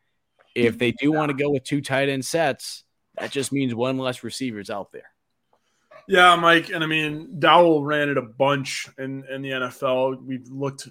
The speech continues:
Speaker 2: we've seen that. We've, we've, um, people have kind of dove into that a little bit. And it's a very, you know, pro style offense, having the two tight ends out there. I see it a lot all the time on Sunday.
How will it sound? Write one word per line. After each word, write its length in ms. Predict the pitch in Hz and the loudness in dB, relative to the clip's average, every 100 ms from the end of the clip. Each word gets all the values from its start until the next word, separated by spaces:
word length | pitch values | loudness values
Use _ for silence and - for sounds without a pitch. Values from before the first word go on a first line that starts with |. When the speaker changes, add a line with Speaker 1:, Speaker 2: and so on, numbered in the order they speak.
| - | -12
Speaker 2:
we've 160 | 135 | -10
seen 220 | - 147 | -8 -4
that. 340 | 147 139 135 131 | 2 4 4 0
We've, 260 | 131 110 _ | -8 -12 _
we've, 260 | 131 127 117 | -18 -18 -12
um, 400 | 123 120 113 107 104 _ _ _ _ _ _ - | -10 -8 -10 -14 _ _ _ _ _ _ _ -14
people 220 | 151 139 | -8 -2
have 120 | 139 135 | -2 0
kind 200 | 135 131 | 0 0
of 120 | 120 - _ | -4 -16 _
dove 300 | - 135 135 | 0 0 0
into 200 | 139 139 | -2 -2
that 220 | 131 127 | 2 4
a 40 | 127 | 2
little 240 | 131 135 | 0 -4
bit. 200 | 127 127 - _ - - - | -4 -6 -8 _ -20 -18 -10
And 60 | |
it's 100 | 160 | -4
a 40 | 185 | 0
very, 520 | 196 220 190 156 170 | 4 6 6 2 -4
you 120 | - 156 | -10 -8
know, 100 | 131 | -8
pro 260 | - 165 | -4 -2
style 340 | 165 156 139 131 | 0 0 2 2
offense, 420 | 151 - _ - | 0 -4 _ -14
having 320 | 135 127 127 | -12 -12 -16
the 80 | 127 | -16
two 140 | 123 | -14
tight 240 | 131 131 131 | -10 -6 -4
ends 180 | 156 143 | -2 -4
out 180 | 113 | -6
there. 140 | 113 117 | -8 -14
I 40 | |
see 180 | 117 - | -14 -10
it 80 | 139 | -10
a 60 | 123 | -4
lot 340 | 131 143 - - | -2 -2 -4 -10
all 100 | 131 | -12
the 100 | 127 | -6
time 220 | 139 143 | -6 -6
on 120 | 117 | -8
Sunday. 420 | 113 131 117 107 | -12 -12 -12 -14